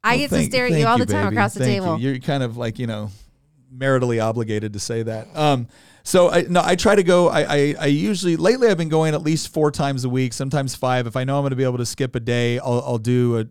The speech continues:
Speaker 2: I'll do two in one day, one in the morning and one in the evening. I like to go in the morning. I think the morning's the best time to do it. It kicks off your day. You feel good. It's kind of that Jordan Peterson thing of accomplishing something your first thing out of the gate during the day. Um, I, I usually do. I don't do a lot of time at the gym, maybe like it, maybe an hour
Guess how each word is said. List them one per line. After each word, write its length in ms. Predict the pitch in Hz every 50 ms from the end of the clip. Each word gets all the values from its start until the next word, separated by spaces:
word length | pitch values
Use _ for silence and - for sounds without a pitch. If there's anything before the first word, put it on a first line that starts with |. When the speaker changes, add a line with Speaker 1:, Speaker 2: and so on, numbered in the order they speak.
| -
Speaker 2:
I'll 100 | 131 117 110
do 140 | 113 123 117
two 300 | 104 - - 135 123 120
in 100 | 120 117
one 160 | 117 113 113
day, 320 | 117 113 113 113 113 113
one 160 | 110 117 117
in 60 | 117 113
the 60 | 110
morning 260 | 113 110 113 113 110
and 80 | 110 110
one 80 | 110 107
in 60 | 110
the 120 | 113 104
evening. 260 | 110 107 110 113 110 113 -
I 140 | 143 170
like 160 | 185 196 190 -
to 80 | 185 147
go 140 | 147 147
in 60 | 143 139
the 60 | 127
morning. 300 | 123 123 120 110 107 107
I 100 | 110 110
think 100 | 131 131
the 80 | 127 123
morning's 300 | 127 131 139 139 131 120
the 80 | 127
best 200 | 120 131 123 -
time 140 | - 143 135
to 80 | 127 120
do 180 | 113 139 143
it. 80 | 147 143
It 80 | 139 117
kicks 240 | - 127 120 -
off 160 | 135 127 117 -
your 80 | 120 110
day. 240 | 117 139 147 151
You 140 | 147 127 110
feel 220 | - - 139 139 139
good. 320 | 127 135 139 143 139 123 - - - - - -
It's 120 | 120 107
kind 140 | - 151 147
of 60 | 139
that 100 | 135 131
Jordan 300 | 120 104 131 127 127 117
Peterson 420 | 107 131 131 127 131 123 - 131 123
thing 160 | 139 131 131
of 80 | 127 113
accomplishing 560 | 117 - - 131 131 - 135 120 - 135 120
something 380 | - - 135 120 117 131 131
your 100 | 123 117 107
first 300 | - - 127 120 - -
thing 180 | 135 127 120
out 300 | 123 123 123 127 127 -
of 140 | - 123 113
the 80 | 110 107
gate 320 | 104 117 120 127 135 131
during 180 | 127 123 120 113
the 80 | 110
day. 320 | 107 110 113 120 127 147 143 _ _ _ _ _ _ - - - _ -
Um, 400 | - 135 131 127 123 120 113 95 - _ _ _ -
I, 120 | 139 147 -
I 120 | - 143
usually 320 | 147 156 160 135 135 151 143
do. 120 | 143 139
I 140 | - 139 143
don't 200 | 139 156 156 156
do 380 | 151 156 151 147 147 143 139 - -
a 80 | 135
lot 200 | 127 127 127 135
of 60 | 143 131
time 400 | - 147 147 147 143 147 143 -
at 140 | 160 135
the 80 | 135 139
gym, 280 | 120 135 147 165 180 160
maybe 220 | 139 127 127 139
like 240 | 127 127 123 120 127
it, 160 | 131 127 120
maybe 540 | 127 131 135 151 160 180 190 160 170 156 139
an 80 | 131
hour 520 | 123 123 120 120 117 110 101 - 117 120